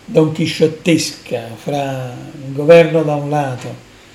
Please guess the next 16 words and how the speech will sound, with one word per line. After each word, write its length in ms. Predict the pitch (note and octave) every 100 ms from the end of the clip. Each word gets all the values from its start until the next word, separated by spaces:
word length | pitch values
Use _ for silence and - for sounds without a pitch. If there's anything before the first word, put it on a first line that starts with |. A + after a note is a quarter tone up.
| - -
e 80 | D#3
la 100 | D3
magistratura 840 | D3+ C#3 D3 C3 - D3+ D#3+ D#3
dall'altra, 760 | D3 E3 D#3 B2 A2+ A2 - -
il 440 | - - - -
problema 520 | - B2+ D3+ F#3+ F3+
reale 420 | D3+ D3+ E3+ E3+
è 120 | D3+ D3
che 680 | D#3 D#3 D#3 D3+ C#3+ C#3 - - - -
qui 180 | E3 E3+
stiamo 380 | - D#3 C#3+
fotografando 1040 | C3+ D3 C#3+ C#3 C#3+ B2+ D#3+ E3 E3 E3 D#3+
la, 400 | C#3 C3+ B2+ B2+
eh, 360 | B2+ B2 B2 B2+
realtà 580 | C3+ B2+ B2+ E3 - - - - - -
italiana, 840 | - B2+ D#3+ D3+ G#2+ A#2 D3+ E3